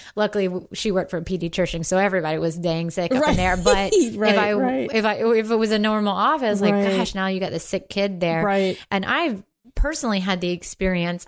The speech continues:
Speaker 1: of getting the flu from our I T guy
Speaker 2: Oh, man.
Speaker 1: at the office
Speaker 2: Yeah.
Speaker 1: that came in and installed updates on all of our stuff. He was feeling like crap, but didn't realize he had the flu until, like, a day later.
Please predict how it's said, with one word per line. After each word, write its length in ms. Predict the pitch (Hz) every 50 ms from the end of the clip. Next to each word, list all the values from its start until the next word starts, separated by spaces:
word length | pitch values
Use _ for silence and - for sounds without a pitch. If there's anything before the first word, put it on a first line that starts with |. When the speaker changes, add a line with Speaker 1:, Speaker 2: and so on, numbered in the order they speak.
| _
Speaker 1:
of 220 | - 208 208 196 185
getting 260 | 208 202 196 190 185
the 80 | 180 185
flu 360 | 185 - - 226 220 220 214
from 220 | 202 - 202 180 175
our 180 | 170 160 - -
I 240 | 196 196 196 196 185
T 340 | - - - - 240 254 262 226
guy 520 | 196 170 160 - 82 - - - 214 214
Speaker 2:
Oh, 400 | - 226 240 240 226 214 202 185
man. 260 | 180 185 202 214 220 208 196 190 185 180 175
Speaker 1:
at 60 | 180
the 120 | 202 196 -
office 260 | 185 180 175 175 202
Speaker 2:
Yeah. 260 | 202 190 185 175 175 175
Speaker 1:
that 160 | 202 - -
came 320 | - - 220 220 220 226
in 220 | 220 220 220 214 220
and 140 | 214 190 185
installed 640 | 180 175 - - - - 208 196 196 190 190 185 185
updates 540 | - 214 208 - - 208 202 208 - - -
on 180 | - 190 180 175
all 160 | 175 175 175
of 120 | 170 160
our 100 | 160 156
stuff. 460 | 160 - - - 196 190 208 220 214 - - - - - - - _ -
He 240 | - 220 220 214
was 340 | 208 185 180 170 160 143 -
feeling 380 | - - 190 180 170 165 165 160
like 200 | 156 165 - _
crap, 600 | - - - - 190 185 175 175 190 220 247 -
but 180 | 190 180 185 180
didn't 200 | 185 180 180 180
realize 320 | 180 180 180 175 175 165
he 100 | 196 185
had 180 | 156 175 170 165
the 80 | 175
flu 260 | 160 - 190 185 180 180
until, 260 | 180 170 - 185 170
like, 180 | 165 160 156
a 80 | - 165
day 320 | 165 151 180 165 160 160
later. 580 | 156 151 175 180 190 214 226 240 247 254 269 262